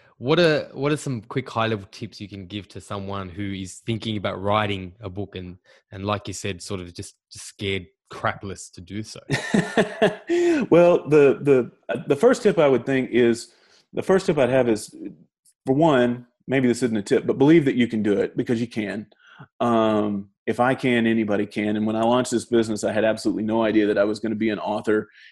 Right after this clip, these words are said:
Speaker 2: and that I'd have a, an author page on Amazon and that this, that, that this was gonna happen or that anybody would wanna read it. And they absolutely do. So, you know, know that you can do it. I think the second thing is, you know,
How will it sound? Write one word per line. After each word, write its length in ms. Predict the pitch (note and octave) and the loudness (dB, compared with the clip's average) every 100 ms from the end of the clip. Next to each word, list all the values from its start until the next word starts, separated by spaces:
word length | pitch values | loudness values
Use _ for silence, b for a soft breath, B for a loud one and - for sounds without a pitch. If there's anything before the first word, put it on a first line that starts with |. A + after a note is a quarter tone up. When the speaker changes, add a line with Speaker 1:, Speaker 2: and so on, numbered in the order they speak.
| b | b
Speaker 2:
and 100 | G2+ | 0
that 80 | G#2 | 2
I'd 140 | G#2 | 2
have 240 | A2+ G#2+ G#2+ | 2 2 4
a, 220 | G2 - _ _ _ - | 2 0 _ _ _ -6
an 80 | G#2+ | -2
author 300 | A2 A2 G#2 | 0 0 -2
page 340 | - G#2+ G2+ | 4 4 4
on 180 | G#2 G2+ | 0 0
Amazon 520 | G#2 G#2 G#2 G#2 G#2 | 0 -2 -2 -2 0
and 140 | G2+ G2+ | 0 0
that 140 | G2 _ b b b B2 | -2 _ b b b 0
this, 260 | A#2 - - | 0 -2 -6
that, 180 | G2 - | -6 -2
that 160 | A2 G2+ | -2 0
this 180 | A2+ G#2+ | 0 0
was 100 | G#2 | -4
gonna 160 | A2 | -2
happen 280 | A2 A2 A#2 | 0 -2 0
or 40 | |
that 180 | G#2+ G#2+ | 2 2
anybody 360 | A2 A2+ A2 G#2+ | 2 0 2 0
would 140 | G#2 | 0
wanna 180 | G#2 G2+ | -2 0
read 180 | G#2+ G#2 | 2 2
it. 120 | G2+ G#2+ | 0 -4
And 100 | G#2+ | -2
they 100 | A2 | 0
absolutely 440 | A2 - - F#2 | 0 0 -4 -2
do. 280 | A#2 G#2+ E2+ | 4 4 2
So, 440 | - G#2 G2+ G2 _ b b b | -2 2 2 0 _ b b b
you 100 | A2 | -4
know, 140 | F#2+ - | -4 -2
know 260 | B2+ C#3 D3+ | 2 4 6
that 140 | B2 | 4
you 100 | B2+ | 2
can 200 | A2+ G2+ | 2 2
do 200 | A2 A2 | 6 6
it. 160 | G2 - | 4 -2
I 60 | A2+ | -4
think 200 | C#3+ C3 | -2 -2
the 80 | A#2 | -2
second 360 | D3 D3 B2 - | 0 0 -2 -2
thing 220 | A#2 A2+ | 0 0
is, 280 | A2 A2 - _ _ _ - | 0 -2 -8 _ _ _ -10
you 140 | A2+ | -6
know, 300 | F#2 F#2 F2+ | -6 -6 -10